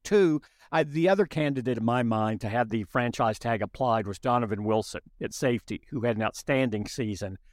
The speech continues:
Um, and now I think there's a good chance you lose him on the open market. So there,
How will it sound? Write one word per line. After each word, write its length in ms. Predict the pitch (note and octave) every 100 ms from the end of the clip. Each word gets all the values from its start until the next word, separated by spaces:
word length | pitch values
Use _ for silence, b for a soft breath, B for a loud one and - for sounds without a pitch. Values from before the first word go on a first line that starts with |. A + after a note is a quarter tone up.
| - - - -
Um, 720 | B2+ A2 G#2+ G#2 G2+ G2 G2+ - -
and 160 | B2+ B2
now 280 | B2+ B2+
I 180 | B2 B2
think 240 | - C3+ B2
there's 200 | B2 A#2+
a 40 |
good 180 | A#2+ A#2
chance 380 | - B2 G2 C3+
you 60 |
lose 260 | A#2+ C3 -
him 300 | D#3 D3 A2+
on 100 | G2
the 120 | G2+
open 280 | F#2+ - F#2+
market. 400 | F#2 F#2 E2+ -
So 160 | C3+
there, 180 | A#2+ B2+